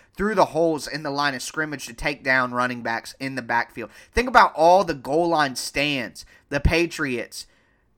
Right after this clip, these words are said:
the Chargers, against the Ravens multiple times on fourth and one. I mean, Rashaan Evans is diving through, making plays. Multiple times in that Patriots game, he was able to dive through,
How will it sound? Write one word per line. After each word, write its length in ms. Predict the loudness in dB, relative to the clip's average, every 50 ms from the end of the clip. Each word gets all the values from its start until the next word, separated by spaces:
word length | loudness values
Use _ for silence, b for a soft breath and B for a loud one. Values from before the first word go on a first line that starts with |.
| _ _ _
the 100 | -4 -4
Chargers, 840 | -2 0 2 4 4 6 4 4 0 -4 -8 -10 -10 -12 -16 -16 -18 -20 _ _ _ _ _ _ _ _ _ _
against 320 | -4 0 0 0 0 0 -2
the 80 | -2
Ravens 560 | 0 2 4 4 4 4 4 2 0 -2 -4 -4
multiple 380 | 0 0 0 2 0 -2 -4
times 380 | -4 -2 0 0 0 0 0 -2
on 160 | -2 -2 -4
fourth 400 | -6 -6 -2 -2 -2 -2 -2 -4
and 160 | -6 -6 -6
one. 280 | -4 -2 -2 -2 -4 -4 B B B B
I 80 | -2 -2
mean, 160 | -2 -4 -6
Rashaan 500 | -6 -6 -6 -2 0 2 2 2 2 0
Evans 380 | 0 2 2 2 2 -2 -4 -6
is 160 | -10 -10 -12
diving 540 | -6 2 6 8 8 8 8 6 2 -6 -8
through, 460 | -6 -4 0 0 0 0 0 -4 B B B B B
making 680 | -12 -6 -2 0 0 0 0 -2 -4 -6 -8 -6 -8 -10
plays. 680 | -10 -10 -6 -2 0 2 2 2 2 0 -4 -10 -10
Multiple 460 | -4 0 2 2 2 0 -2 -4 -6
times 340 | -4 -2 0 0 0 -2 -4
in 60 | -6
that 200 | -4 -4 -4 -4
Patriots 540 | -4 -4 -4 -4 -4 -6 -6 -6 -6 -8 -6
game, 280 | -6 -4 -4 -4 -6 -6
he 100 | -6 -6
was 160 | -6 -4 -4
able 180 | -4 -4 -4
to 80 | -6 -6
dive 460 | -6 -2 4 6 8 8 8 6 2 -4 -10
through, 360 | -8 -6 -4 -4 -4 -4 -6